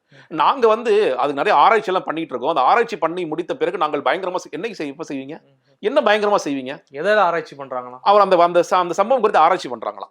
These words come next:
Speaker 1: ஓகே. வெளிப்படையா தெரியுது இல்ல பாதிக்கப்பட்டவர்கள் யாருன்னு சொல்லிட்டு.
Speaker 2: அதான் சொல்றீங்க, பாதிக்கப்பட்ட தரப்புக்கு நீங்க உடனடியாக, நான் சொ-, கண்டனம் கூட வேண்டாங்க, எனக்கு தெரியாதுப்பா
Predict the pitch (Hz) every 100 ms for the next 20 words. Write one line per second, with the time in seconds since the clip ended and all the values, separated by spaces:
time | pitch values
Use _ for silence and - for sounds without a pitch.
0 | _ 120 113 _ _ _ - 185 214 240
1 | 240 220 226 214 185 190 202 180 175 160
2 | 151 143 147 147 131 123 - 175 269 175
3 | 147 170 135 131 220 302 285 277 220 -
4 | 185 185 247 233 156 180 269 311 233 202
5 | 175 156 160 151 165 202 220 170 196 160
6 | 156 139 139 135 156 196 160 143